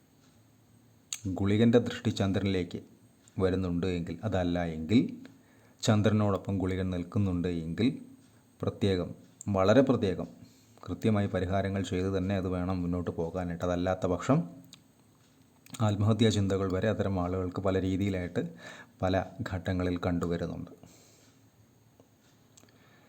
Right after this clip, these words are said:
അതുപോലെ തന്നെ ഇദ്ദേഹത്തിൻ്റെ വിവാഹം, ലഗ്നാൽ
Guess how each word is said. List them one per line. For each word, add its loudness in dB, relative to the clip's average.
അതുപോലെ 4
തന്നെ 2
ഇദ്ദേഹത്തിൻ്റെ 0
വിവാഹം, 4
ലഗ്നാൽ 2